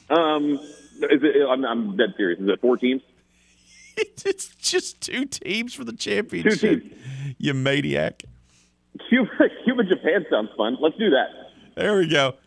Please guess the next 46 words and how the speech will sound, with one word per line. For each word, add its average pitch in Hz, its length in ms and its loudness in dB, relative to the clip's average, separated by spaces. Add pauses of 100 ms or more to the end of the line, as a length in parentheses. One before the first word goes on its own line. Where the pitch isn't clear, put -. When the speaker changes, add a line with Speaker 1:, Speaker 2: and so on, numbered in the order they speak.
(180)
Speaker 2:
You're 156 160 2
welcome. 156 320 2
I 139 100 4
led 160 260 4
you 156 120 2
right 156 280 4
there. 135 320 4
It 123 120 0
took 175 200 0
you 156 120 0
a - 20 0
while. 131 220 6
You 135 80 6
Speaker 1:
I 156 80 6
Speaker 2:
decided 135 320 4
to 135 60 4
Speaker 1:
appreciate 127 160 4
Speaker 2:
get 117 40 6
Speaker 1:
that. 123 60 2
Speaker 2:
lost 135 280 2
in 120 100 2
the 110 80 4
wilderness, 107 600 0
but 123 160 -8
that's 127 240 -2
fine. 73 220 -2 (240)
<laughs> - 1300 -4
I 156 220 4
do 190 160 2
wanna 208 160 4
ask 180 320 2
you 175 160 2
one, 160 320 0
uh, 135 440 2 (100)
uh, 110 320 2
a 110 100 -2
couple 131 320 0
of 113 60 2
Astros 110 500 2
questions. 101 500 -2 (280)
Yuli 156 440 2
Gurriel 127 840 2 (420)
told 127 380 2
the 107 80 0
media 110 420 2
that 101 380 0